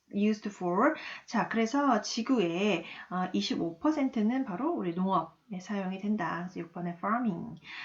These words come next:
칠 번, 어, are at their highest for eight hundred thousand years. 그쵸? 그래서 언제 가장 수위가 높-, 뭐가 수위가 높았다. 그래서, 어, 마지막으로 칠 번의 씨오 투 level.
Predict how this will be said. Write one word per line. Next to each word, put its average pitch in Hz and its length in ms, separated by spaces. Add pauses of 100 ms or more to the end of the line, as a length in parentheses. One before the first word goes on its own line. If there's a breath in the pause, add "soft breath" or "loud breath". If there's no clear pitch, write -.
(140 loud breath)
칠 349 140
번, 294 240 (140)
어, 190 380
are 214 280
at 240 200 (180)
their 247 380
highest 196 600 (100)
for 247 500
eight 196 260
hundred 196 460
thousand 190 420
years. 277 480
그쵸? 190 500
그래서 170 360
언제 311 380
가장 214 260
수위가 220 340
높-, 196 160
뭐가 214 260
수위가 233 300
높았다. 202 640 (460 loud breath)
그래서, 285 500 (260)
어, 180 80
마지막으로 180 640
칠 185 180
번의 180 220
씨오 196 360
투 269 280
level. 165 260